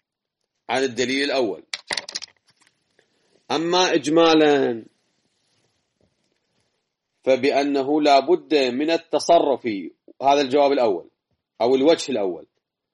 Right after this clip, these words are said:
لا بد من التصرف والتأويل فيما وقع في الشريعة مما ظاهره الاجتماع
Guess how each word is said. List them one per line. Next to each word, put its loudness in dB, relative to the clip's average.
لا 0
بد -4
من 0
التصرف -2
والتأويل -2
فيما -2
وقع -2
في -12
الشريعة -4
مما -2
ظاهره 0
الاجتماع -2